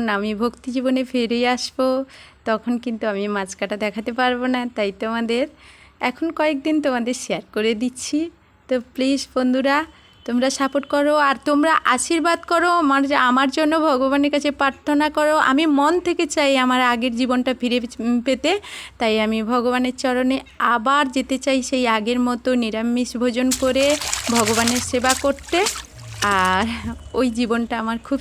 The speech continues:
সুখের ছিল, আনন্দের ছিল। তো এখন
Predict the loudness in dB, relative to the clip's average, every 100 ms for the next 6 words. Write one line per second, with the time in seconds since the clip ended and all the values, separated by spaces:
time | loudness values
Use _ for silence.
0 | -4 -8 -4 -6 -4 -6 -4 -4 -2 -4
1 | -4 -6 -6 -8 -8 -8 -16 _ _ _
2 | _ -20 -20 -20 -20 -20 -20 -20 -20 _
3 | _ _ _ _ _ _ _ _ _ _
4 | _ _ _ _ -20 _ -20 _ _ 2
5 | 4 4 2